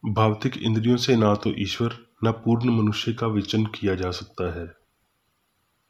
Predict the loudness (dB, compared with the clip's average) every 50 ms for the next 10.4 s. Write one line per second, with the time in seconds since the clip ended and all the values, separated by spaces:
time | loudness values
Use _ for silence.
0 | _ _ _ _ _ _ _ _ _ _ _ _ _ _ _ _ _ _ _ _
1 | _ _ _ _ _ _ _ _ _ _ _ _ _ _ _ _ _ _ _ _
2 | _ _ _ _ _ _ _ _ _ _ _ _ _ _ _ _ _ 2 4 4
3 | 4 4 2 0 2 0 -2 0 -2 -2 -2 -2 -4 -4 -2 0 0 0 0 0
4 | 0 0 2 2 0 0 0 0 0 0 2 2 2 2 2 0 -2 -4 -4 -10
5 | -20 _ _ _ _ 0 0 2 0 -4 -2 2 2 4 4 2 0 -2 -2 -2
6 | -2 -2 -2 -14 _ _ _ _ _ _ _ 2 2 4 2 2 0 0 0 0
7 | 0 0 0 -2 -2 -4 -6 -12 _ _ _ -2 2 2 2 2 2 -2 0 2
8 | 2 2 2 2 0 -2 -2 0 0 2 2 2 0 0 -2 -2 -2 -2 0 2
9 | 2 0 0 0 -4 -4 -2 -2 -2 -2 -2 -4 -6 -8 -4 -4 -4 -4 -4 -8
10 | -8 -6 -4 -4 -4 -6 -8